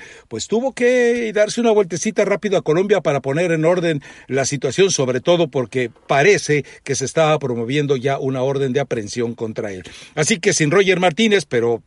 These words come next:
presentando a Viñas, y que seguramente también será la oportunidad para que Henry Martín pueda nuevamente presentarse ahí.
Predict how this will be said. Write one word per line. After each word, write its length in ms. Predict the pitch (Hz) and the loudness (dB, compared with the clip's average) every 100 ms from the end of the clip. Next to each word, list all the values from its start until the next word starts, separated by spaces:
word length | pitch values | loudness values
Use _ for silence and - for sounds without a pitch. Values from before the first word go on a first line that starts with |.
| _ | _
presentando 560 | 131 120 127 123 160 151 | -6 -4 -2 0 2 2
a 60 | |
Viñas, 440 | 165 185 127 123 - - - | 2 2 0 -2 -4 -18 -10
y 120 | 139 | -6
que 140 | - - | -2 0
seguramente 640 | 139 151 175 147 156 147 | 2 4 2 2 0 0
también 460 | 123 120 139 156 127 | 0 -2 -2 -2 -4
será 240 | 143 143 | -4 0
la 100 | 151 | -2
oportunidad 500 | 127 117 135 123 147 | -2 -6 -4 -2 -2
para 180 | 135 123 | -4 -6
que 160 | 131 117 | -6 -2
Henry 300 | 156 143 131 | -2 -2 -2
Martín 560 | 156 139 165 165 120 - - - | -2 -4 -4 -4 -4 -8 -16 -2
pueda 260 | 143 139 | 0 2
nuevamente 540 | 131 143 135 139 131 - | 0 0 0 0 0 -2
presentarse 600 | 120 123 117 139 117 131 | -4 -6 -4 -4 -2 -2
ahí. 220 | 170 | 0